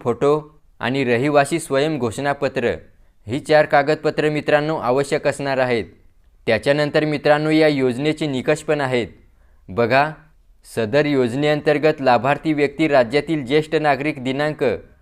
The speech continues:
एकतीस बारा दोन हजार तेवीस अखेरपर्यंत वयाची पासष्ट वर्ष पूर्ण केली असावीत. दुसरं आहे, त्या व्यक्तीकडे स्वतःचे आधार कार्ड असावे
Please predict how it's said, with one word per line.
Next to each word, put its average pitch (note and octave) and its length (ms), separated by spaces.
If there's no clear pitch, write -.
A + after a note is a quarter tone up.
एकतीस A2 400
बारा C#3+ 320
दोन C#3+ 220
हजार C3+ 340
तेवीस D3 340
अखेरपर्यंत D3 680
वयाची C#3 460
पासष्ट C#3+ 540
वर्ष D3 300
पूर्ण D3+ 400
केली D3+ 300
असावीत. B2 420
दुसरं A2 360
आहे, D3 260
त्या D3 200
व्यक्तीकडे D3 580
स्वतःचे C#3+ 520
आधार C3 320
कार्ड D3+ 220
असावे D3 680